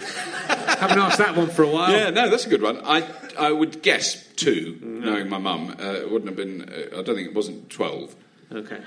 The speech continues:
Speaker 2: Yeah.
Speaker 1: 'Cause I saw, just for, I was thinking about that question again, 'cause, uh, Izzy Sooty was breastfed till she was about four or five.
Speaker 2: Right.
Speaker 1: Weird. Uh, but I saw, like, a, a, a couple on the tube on the way here with a baby, and I said, "God, that baby's really big." And then I realised they'd kind of had a, basically a three-year-old size child.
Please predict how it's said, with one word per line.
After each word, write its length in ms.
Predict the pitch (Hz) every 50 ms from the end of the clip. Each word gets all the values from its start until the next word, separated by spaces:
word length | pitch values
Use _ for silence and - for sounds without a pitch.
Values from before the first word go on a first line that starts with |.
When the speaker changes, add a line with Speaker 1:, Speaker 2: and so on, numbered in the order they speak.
| - -
Speaker 2:
Yeah. 200 | 85 - 147 - - - - - - - - - - _ -
Speaker 1:
'Cause 100 | - 160
I 140 | 214 254 233
saw, 480 | - - - 208 190 180 160 151 143
just 240 | 139 - 180 170 -
for, 80 | - 190 175 151
I 80 | 156 170
was 120 | 170 165
thinking 220 | 170 214 214 175 165
about 220 | 156 151 143 131
that 120 | 139 131 -
question 280 | - 135 117 - -
again, 280 | 131 131 127 123 127 127 -
'cause, 180 | 165 156 - 151
uh, 320 | 147 139 131 123 131 127 -
Izzy 180 | 165 151 143 139
Sooty 300 | 135 - 151 139 - 123
was 180 | 120 113 110
breastfed 400 | - - - 123 - - - 117
till 120 | 120 113 107
she 80 | 104 117
was 60 | 110
about 220 | 107 117 110 -
four 140 | - 120 113
or 60 | 107
five. 260 | 107 117 107 104 104 104 - - - -
Speaker 2:
Right. 380 | 110 117 185 226 233 - - -
Speaker 1:
Weird. 360 | - - - - - - - - - - - - - - - 160 180 208 196
Uh, 400 | - 185 202 202 190 175 151 139 - - - - - - -
but 120 | 156 180 175
I 80 | 196
saw, 240 | 196 196 - 220 196
like, 260 | 175 165 170 151 -
a, 600 | 165 151 151 - - 156 147 160 156 147 135 - - - -
a, 120 | 165 165
a 40 | 151
couple 380 | - - - 190 190 190 165 156
on 80 | 147
the 80 | 143 139
tube 320 | 143 - - 226 196 151
on 100 | 143 143
the 60 | 147
way 180 | 147 151 147 143
here 160 | 151 165 143
with 160 | 127 139 139
a 60 | 143 139
baby, 580 | - 208 226 220 175 131 107 110 110 120 131
and 80 | 139 135
I 40 | -
said, 180 | - - -
"God, 100 | 190 214
that 160 | 180 175 175
baby's 320 | - 127 123 113 107 104 110
really 240 | 120 123 117 113 110
big." 240 | 120 120 113 113
And 100 | 113 123
then 100 | 135 139
I 40 | 139
realised 480 | 139 139 139 139 139 135 131 127 127 -
they'd 180 | 160 156 - -
kind 200 | - 247 254 220
of 240 | - - - - -
had 160 | 160 180 170
a, 80 | 160
basically 540 | - - - - 185 196 190 - 139 127 127
a 60 | 120
three-year-old 720 | - - - - 160 165 160 147 143 143 139 131 127 123 -
size 460 | - - - 135 139 139 123 117 117 -
child. 580 | - 147 139 127 117 107 104 107 113 113 113